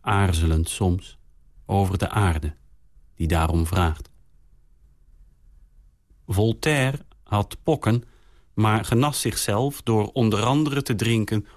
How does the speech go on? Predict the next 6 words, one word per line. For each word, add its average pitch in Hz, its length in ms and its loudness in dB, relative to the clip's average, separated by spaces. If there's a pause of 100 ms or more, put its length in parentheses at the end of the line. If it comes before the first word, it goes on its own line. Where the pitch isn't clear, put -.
(200)
honderdtwintig 143 960 0
liter 113 500 0
limonade. 95 640 0 (1400)
Dat 113 220 -2
is 104 300 -4 (300)
poëzie. 90 520 0